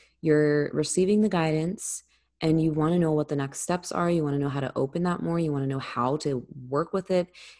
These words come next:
in the, uh, you know, best possible way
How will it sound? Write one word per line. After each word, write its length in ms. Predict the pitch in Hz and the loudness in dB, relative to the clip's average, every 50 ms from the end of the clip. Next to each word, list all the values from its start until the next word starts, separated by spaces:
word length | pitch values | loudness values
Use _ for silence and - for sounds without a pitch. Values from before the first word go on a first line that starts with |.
| _ - | _ -10
in 240 | - - 143 139 139 | -6 -4 -2 -2 -2
the, 360 | 135 131 127 127 120 110 - - - - | -2 -2 -4 -4 -6 -6 -8 -10 -12 -10
uh, 360 | - - 127 107 107 92 87 - - | -8 -8 -8 -8 -10 -10 -12 -14 -12
you 180 | - - - 139 | -8 -6 -4 -4
know, 120 | 123 117 | -4 -4
best 540 | 113 139 139 - 156 156 - - - - - - _ _ _ _ _ _ _ _ _ - - | -6 -8 -4 -4 -4 -4 -4 -6 -10 -10 -12 -16 _ _ _ _ _ _ _ _ _ -20 -10
possible 640 | - - 156 156 151 - - 143 139 131 123 123 123 | -4 -2 -2 -2 -2 -2 -4 -2 -2 0 -2 0 0
way 640 | 127 170 180 180 175 175 175 170 170 170 165 - | 2 4 6 6 8 8 8 6 4 2 0 -6